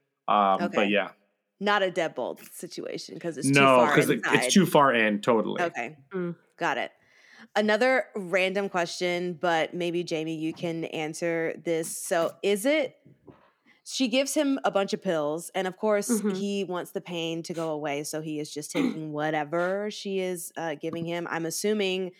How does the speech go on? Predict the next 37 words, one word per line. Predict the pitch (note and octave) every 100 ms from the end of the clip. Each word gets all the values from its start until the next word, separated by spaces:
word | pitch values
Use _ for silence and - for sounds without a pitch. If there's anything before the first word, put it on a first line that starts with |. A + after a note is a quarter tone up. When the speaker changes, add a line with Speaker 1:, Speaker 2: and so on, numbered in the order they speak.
| _
Speaker 2:
just | G3+
gonna | G#3+ F#3
assume | F3+ G#3 F#3 F3+
that | E3+
the | E3
name | D#3+ D#3+
of |
the | D#3
pill | E3+ D#3 D3
is | A#2+ D3
something | - D3+ D3 C#3
that's | C#3 B2+ - -
fake. | - - - - - - - _
But | D#3 G3+ E3 - _
my | G3+ G#3 A3
question | B3 A3+ G#3
is, | F#3 F3+ -
is | G#3
it | B3 - _ -
illegal | G#3 F#3+ F#3+ G3 A3 G3+ E3+ D3+ C#3 D#3 F3+ G3 _
to | - F#3 E3
give | F#3+ F#3+ E3 E3 D#3
your | E3+ F3
personal | F#3+ F#3 F3 E3
pills | D#3 F3 E3 D#3+ D#3+
to | - E3
someone, | D#3+ D#3 D3+ D3 D3 D3+ D3+ _ _ _ _ _
even | C#4+ D4+ C#4
if | C4+
it's | A3+ - - - _ _ _ _ _ _ _ _ -
maybe | A3 A3+ A3+
just, | G3+ G3
like, | F#3 -
an | F3+ E3
over-the-counter | F#3+ F#3 F3+ E3 D#3 - E3+ E3+ D#3+
situation, | E3 E3+ D#3+ D#3+ - D#3+ D#3 D#3+
like, | D#3 D#3